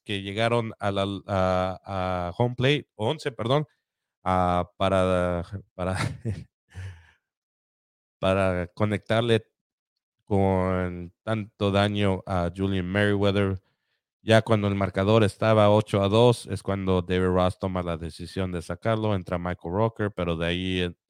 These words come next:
el daño ya estaba más que hecho a los Chicago, ah, Cubs. Todavía Patrick Wisdom conecta con su segundo cuadrangular en este partido. Y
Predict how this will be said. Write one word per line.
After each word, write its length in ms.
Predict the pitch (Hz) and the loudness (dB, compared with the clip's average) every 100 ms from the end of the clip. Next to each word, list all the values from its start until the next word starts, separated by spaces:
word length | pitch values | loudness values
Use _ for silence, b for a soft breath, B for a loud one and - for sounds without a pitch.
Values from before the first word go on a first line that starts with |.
| _ _ _ _ | _ _ _ _
el 180 | 95 90 | -6 -2
daño 280 | 98 101 95 | 0 -2 -6
ya 180 | 90 | -8
estaba 640 | 92 - 98 95 92 87 - _ _ _ _ _ _ _ | -10 -10 -4 -2 -2 -4 -6 _ _ _ _ _ _ _
más 400 | 87 123 123 - | 4 6 6 2
que 240 | 101 104 | 2 4
hecho 540 | 113 - 110 113 110 _ _ | 4 4 4 6 4 _ _
a 160 | 98 92 | 0 2
los 240 | 92 90 | 2 0
Chicago, 720 | - - 95 95 95 90 87 82 _ _ _ _ | -4 -2 2 4 2 2 0 -4 _ _ _ _
ah, 440 | 87 87 82 82 - | 0 2 2 0 2
Cubs. 680 | - 147 143 - - - - _ | 6 8 6 -2 -10 -14 -20 _
Todavía 960 | - 104 98 98 101 98 98 92 90 82 | -2 0 0 0 2 4 4 4 0 -2
Patrick 320 | - 104 - 92 | -4 -2 -4 0
Wisdom 540 | 110 107 104 107 101 - | 0 0 0 0 -2 -6
conecta 420 | 95 92 92 95 | -6 -4 -4 -6
con 220 | - 92 | -4 -6
su 120 | - 80 | -6 -6
segundo 380 | 90 95 98 | -4 -2 -2
cuadrangular 720 | 90 90 87 85 85 98 104 101 _ _ _ | -2 -2 -2 -4 -2 2 2 0 _ _ _
en 120 | 95 98 | -2 0
este 220 | 95 90 | 0 -4
partido. 880 | - 90 - 135 151 156 151 147 - _ _ _ | -4 -8 -2 4 6 8 8 6 0 _ _ _
Y 720 | 98 90 87 87 87 87 | -2 0 0 0 0 0